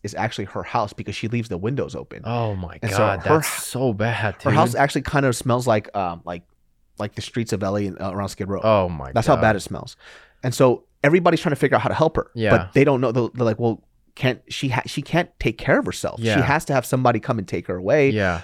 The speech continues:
Speaker 1: or, or send her to a place where she could be taken care of." But they're like, "No, legally, she's still taking care of herself. She's paying the bills and everything on time."
Speaker 2: Uh-huh.
Speaker 1: So they can't do anything. And
Speaker 2: But
Speaker 1: then she has to want the help.
Speaker 2: At, at least, I mean, like, an emergency contact or something, like, just reach out to somebody.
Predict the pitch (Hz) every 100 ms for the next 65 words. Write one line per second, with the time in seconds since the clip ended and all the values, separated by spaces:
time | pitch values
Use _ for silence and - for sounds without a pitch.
0 | - 120 110 104 110 107 120 117 113 127
1 | 107 - 113 107 - 113 101 104 - -
2 | 101 151 - 123 104 107 101 139 110 135
3 | 107 123 - 131 - 151 139 131 117 101
4 | 110 120 127 156 175 - - 120 123 92
5 | 110 110 104 104 101 95 90 - 117 127
6 | 107 107 98 113 - 117 107 117 - 139
7 | 101 _ _ 131 - 127 165 117 95 -
8 | 92 - - 117 - 165 151 - 107 107
9 | 110 - 123 - - 165 - 160 - 202
10 | 196 - - _ - 143 143 123 101 95
11 | 101 98 147 170 170 175 - 180 170 170
12 | 160 160 117 - 160 160 165 117 107 110
13 | 107 127 139 151 135 151 139 151 151 151
14 | 160 170